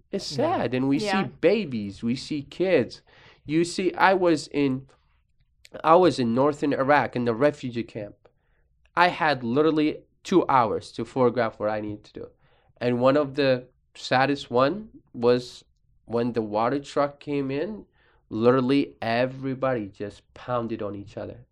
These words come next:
Speaker 1: Pound on each other for just water.
Speaker 3: Yeah.
Speaker 1: Water. That's what you see.
Speaker 3: Right.
Speaker 2: Yeah, that's,
Speaker 1: So
Speaker 2: that's the reality.
Speaker 1: That's the reality, and that's what,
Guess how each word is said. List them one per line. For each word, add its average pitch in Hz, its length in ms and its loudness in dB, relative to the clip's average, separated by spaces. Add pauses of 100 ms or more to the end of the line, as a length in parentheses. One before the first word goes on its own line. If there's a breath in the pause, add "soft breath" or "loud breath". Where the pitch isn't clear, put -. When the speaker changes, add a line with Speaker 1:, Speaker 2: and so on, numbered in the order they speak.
(640)
Speaker 1:
Pound 127 260 2
on 117 120 2
each 107 180 -6
other 101 160 -2
for 101 300 -10
just 104 440 -6 (460)
water. - 460 -10
Speaker 3:
Yeah. 196 320 -10 (200)
Speaker 1:
Water. 113 460 -10 (1400)
That's - 200 -20
what - 100 -14
you 208 80 -10
see. - 340 -16 (480)
Speaker 3:
Right. 202 300 -18 (680)
Speaker 2:
Yeah, 117 180 -12
that's, - 440 -12
Speaker 1:
So 143 120 -10
Speaker 2:
that's 131 240 0
the 131 120 -4
reality. 113 720 -4
Speaker 1:
That's 190 320 0
the 143 100 -10
reality, 147 340 0
and 110 140 -2
that's 139 260 2
what, 135 360 6